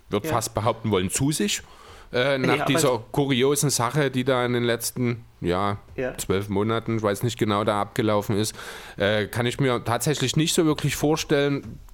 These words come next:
Speaker 1: dass man dann letzten Endes ihn nimmt. Ich sehe da eher einen Devontae Graham tatsächlich als Trade-Opfer,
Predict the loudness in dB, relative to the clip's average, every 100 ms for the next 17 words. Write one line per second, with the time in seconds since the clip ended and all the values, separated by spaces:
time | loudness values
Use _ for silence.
0 | -8 -4 -2 -4 -6 -14 -12 -4 -4 -4
1 | -4 -2 0 0 0 -2 -2 0 0 -2
2 | -4 -4 -4 -8 -16 -18 -6 -4 -4 -6
3 | -4 -2 0 0 0 0 0 0 0 0
4 | 2 2 0 -2 -2 -2 -2 -2 -2 -2
5 | 0 0 -2 -10 -20 _ -2 -2 -2 -2